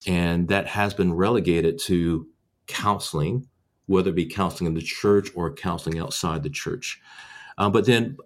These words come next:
even more important, as part of discipleship, the church needs to practically teach people how to abide in Christ. 'Cause I suggest that abiding in Christ should be the focus,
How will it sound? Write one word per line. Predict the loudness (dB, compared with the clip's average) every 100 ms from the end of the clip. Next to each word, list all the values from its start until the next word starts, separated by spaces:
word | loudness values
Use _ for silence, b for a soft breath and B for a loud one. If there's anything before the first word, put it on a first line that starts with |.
| _
even | 4 4 4
more | 2 2 2 2
important, | 0 0 0 0 -2 -2 -8 -4
as | -4
part | -2 0 0
of | 0
discipleship, | -2 -2 -4 -6 -4 -2 -2 -2 _ _ _
the | -6
church | -2 0 0 0
needs | -4 -4
to | -8
practically | -8 -6 -6 -2 -4
teach | -2 -2 -4 -4
people | -4 -4
how | -4 -4 -2
to | 0
abide | 2 2 2
in | -2
Christ. | -6 -12 -12 -14 -14 _ _ _
'Cause | -2 0 2
I | 0
suggest | 0 -4 0 0 0 -4
that | -4 -4
abiding | -6 0 2 2 0
in | -4
Christ | -4 -4 -2 -2
should | -2
be | -2
the | -2
focus, | -4 -2 0 0 -4 -6